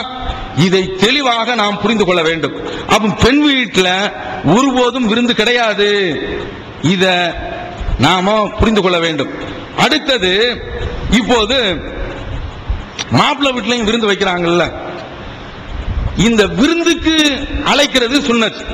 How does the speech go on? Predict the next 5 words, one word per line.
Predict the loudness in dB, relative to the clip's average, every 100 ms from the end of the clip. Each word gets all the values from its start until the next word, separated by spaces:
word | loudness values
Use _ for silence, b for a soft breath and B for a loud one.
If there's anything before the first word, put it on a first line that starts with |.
| -8 -6 -6 -6 -4 -4 -2
கல்யாணத்துக்கு | 2 2 2 0 -2 0 0
அழைக்கிறது | 0 2 2
சுன்னத்தா? | 2 2 2 2 0 0 -2 -4 -6 -4 -2
அதுவும் | 0 2 2
கிடையாது. | 2 2 0